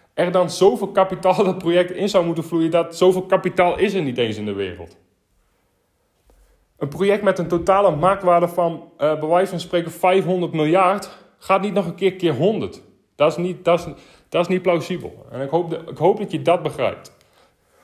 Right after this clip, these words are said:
Dus beoordeel de prijspotentie van een project niet op de prijs van één token. Dat zegt namelijk eigenlijk helemaal niks. Maar beoordeel de prijspotentie natuurlijk op de fundamenten. Maar als je wilt kijken naar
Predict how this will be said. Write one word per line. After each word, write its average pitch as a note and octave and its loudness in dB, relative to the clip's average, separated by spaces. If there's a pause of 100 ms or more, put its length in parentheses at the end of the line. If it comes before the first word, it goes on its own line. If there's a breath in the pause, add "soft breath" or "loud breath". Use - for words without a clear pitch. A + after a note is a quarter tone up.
(320 soft breath)
Dus D#3+ -4
beoordeel F#3 2
de C#3 -12
prijspotentie F#3 0
van E3+ -2
een D3+ -4
project D#3+ -2
niet F#3 -2
op - -2
de C#3+ -2
prijs F3+ 0
van F3 -6
één E3 -2
token. A3 2
Dat - -8
zegt A3 0
namelijk F#3+ 2
eigenlijk G3+ 2
helemaal F#3+ 0
niks. - -8 (440)
Maar C3 -2
beoordeel D#3+ 0
de C3+ -10
prijspotentie D3+ -4
natuurlijk E3 -2
op C#3 -6
de C#3 -4
fundamenten. C#3+ -4 (360 loud breath)
Maar C#3 -2
als C#3 -6
je C3+ -8
wilt E3 2
kijken F3 0
naar D#3+ 0